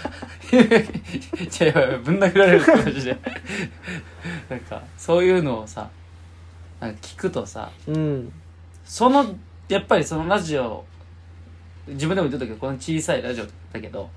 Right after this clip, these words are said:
Speaker 1: そのラジオに対して時間を使ってくれた人たちがやっぱおるわけや。
Speaker 2: そうだね。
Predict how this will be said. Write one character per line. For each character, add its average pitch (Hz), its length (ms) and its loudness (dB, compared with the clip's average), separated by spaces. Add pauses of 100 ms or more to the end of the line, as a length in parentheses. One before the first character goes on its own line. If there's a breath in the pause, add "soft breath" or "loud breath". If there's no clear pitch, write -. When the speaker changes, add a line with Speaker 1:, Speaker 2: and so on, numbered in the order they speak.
(540 soft breath)
Speaker 1:
そ - 140 -6
の 240 120 2
ラ 262 120 6
ジ 214 200 -4
オ 151 60 0
に 127 140 -6
対 135 240 -4
し - 100 -14
て 110 100 -10
時 113 140 -10
間 139 240 -4
を 135 100 -4
使 - 180 -12
っ 123 80 -6
て 127 120 -12
く 120 80 -8
れ 120 100 -6
た 117 160 -10
人 - 140 -16
た 117 120 -14
ち - 120 -18
が - 80 -16
や - 60 -18
っ - 20 -18 (120)
ぱ - 60 -14
お 226 160 -8
る 214 60 -14
わ - 60 -18 (100)
け - 100 -20
や。 - 60 -18
Speaker 2:
そ - 100 -12
う 120 40 -14 (180)
だ 120 40 -16
ね。 120 120 -16